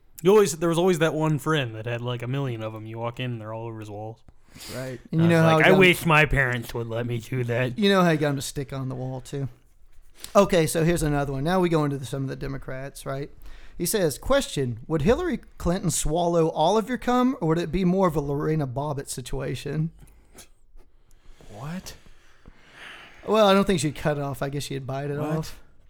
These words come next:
Speaker 3: I don't, I
Speaker 2: Um,
Speaker 3: don't even understand that question.
Speaker 2: I don't know, but I just like the fact that we're th-, I, Hillary probably doesn't swallow.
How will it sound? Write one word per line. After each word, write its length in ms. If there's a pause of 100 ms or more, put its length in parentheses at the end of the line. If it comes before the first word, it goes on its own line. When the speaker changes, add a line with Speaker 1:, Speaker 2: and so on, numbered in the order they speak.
(560)
Speaker 3:
I 60
don't, 80
I 220
Speaker 2:
Um, 60
Speaker 3:
don't 100
even 180
understand 380
that 100
question. 440 (200)
Speaker 2:
I 60
don't 100
know, 180
but 220
I 60
just 160
like 120
the 60
fact 320
that 260 (160)
we're 120
th-, 280 (260)
I, 80 (360)
Hillary 340
probably 400 (380)
doesn't 300
swallow. 600